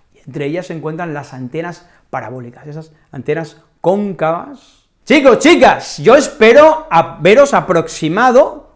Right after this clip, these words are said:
un poquito más a ese nivel avanzado, ¿no? Vosotros estáis ahí en el intermedio, yo os echo una cuerda para que vosotros asáis la cuerda y os acerquéis a ese nivel avanzado que yo pretendo que todos y todas tengáis, para que cuando estéis en España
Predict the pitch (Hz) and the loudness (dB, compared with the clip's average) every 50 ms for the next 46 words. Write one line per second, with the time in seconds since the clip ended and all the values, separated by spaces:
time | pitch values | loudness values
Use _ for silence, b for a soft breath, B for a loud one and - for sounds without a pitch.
0 | _ - 196 233 240 233 233 240 233 214 233 220 233 226 233 262 254 190 175 202 | _ -4 -2 0 0 0 0 0 0 0 0 0 -2 -2 -2 -4 -4 -6 -6 -4
1 | 190 233 233 220 190 180 208 233 220 190 165 160 160 - 196 202 190 147 135 165 | -4 -4 -4 -2 -2 0 2 2 2 2 0 -4 -4 0 2 2 2 2 -2 -6
2 | 208 196 165 180 185 220 214 214 b b b b b - 151 147 - 220 214 214 | -6 -8 -10 -10 -10 -10 -12 -12 b b b b b -12 -12 -6 -4 -4 -4 -2
3 | 196 190 208 202 190 190 180 185 214 214 240 240 254 240 262 269 226 202 240 277 | -4 -6 -4 -4 -6 -6 -6 -6 -8 -8 -6 -6 -6 -4 -4 -4 0 2 2 2
4 | 294 - - - _ _ _ 151 156 151 - 226 220 220 247 233 233 214 208 254 | 2 -2 -10 -20 _ _ _ -8 -8 -6 -6 -6 -6 -6 -6 -6 -6 -4 -4 -4
5 | 262 254 262 226 240 240 226 233 226 226 240 220 277 - - b b b b b | -4 -4 -4 -6 -8 -8 -10 -10 -12 -12 -10 -10 -12 -12 -14 b b b b b
6 | b _ - 165 170 - - - 214 220 240 233 - 233 208 185 180 - - - | b _ -14 -12 -12 -12 -10 -10 -8 -6 -6 -6 -8 -10 -10 -12 -12 -10 -10 -8
7 | - 233 226 254 240 220 - b b b b b b _ - 190 - 196 185 180 | -6 -6 -6 -8 -10 -16 -18 b b b b b b _ -12 -10 -10 -12 -8 -6
8 | 190 175 165 156 - 196 202 208 190 - 180 202 220 220 214 - - - 190 196 | -6 -6 -6 -4 -2 -2 -2 -2 -2 -4 -2 -2 -2 -4 -6 -8 -12 -12 -10 -8
9 | 185 170 175 185 190 185 180 180 B B B B B - 196 208 208 196 190 170 | -8 -6 -6 -6 -6 -6 -8 -10 B B B B B 2 4 4 4 4 2 -2
10 | - - - 220 185 180 185 220 - - B B B B B B B B _ - | -4 0 2 4 4 4 2 0 -4 -8 B B B B B B B B _ -6
11 | 156 151 156 170 165 165 185 175 165 156 147 151 185 214 208 165 143 - - 196 | -4 -2 -2 -2 -2 -2 -6 -8 -6 -6 -6 -6 -6 -6 -8 -8 -8 -6 -4 -2
12 | 208 240 233 226 - - - - 175 147 - 170 180 170 175 - 160 151 147 135 | -2 -2 -4 -8 -12 -18 -18 -16 -14 -10 -6 -6 -6 -6 -8 -10 -12 -10 -10 -10
13 | 127 123 - - _ - 226 240 214 - 165 143 131 147 147 143 135 135 135 135 | -10 -12 -14 -10 _ -2 0 0 0 -2 -4 -4 -2 -2 -2 -2 -2 -4 -6 -6
14 | - - 220 226 - 208 180 - - _ _ - 180 196 202 214 247 - | -6 -6 -6 -6 -6 -8 -12 -12 -16 _ _ -16 -16 -16 -16 -18 -18 -20